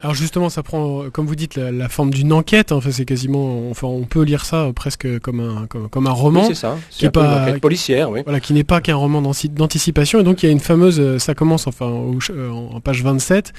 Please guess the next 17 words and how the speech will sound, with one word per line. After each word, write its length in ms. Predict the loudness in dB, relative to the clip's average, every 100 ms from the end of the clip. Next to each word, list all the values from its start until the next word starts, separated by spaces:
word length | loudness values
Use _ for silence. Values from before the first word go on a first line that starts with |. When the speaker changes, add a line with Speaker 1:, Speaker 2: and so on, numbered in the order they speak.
| -20 -20 -20 -8
Speaker 1:
avec 200 | 0 2
donc 200 | 2 0
cette, 240 | 0 -2 0
euh, 120 | -2
cette 220 | -2 0
entreprise 380 | 0 0 0 0
qui 40 |
s'appelle 280 | 0 2 2
C'est 220 | 2 -2
quoi 200 | 2 2
non, 300 | 4 4 2 0
donc 260 | -2 0
à 40 | -2
la 100 | -2
tête, 260 | -4 -2
euh, 120 | -4
duquel, 640 | -2 -4 0 2 2 0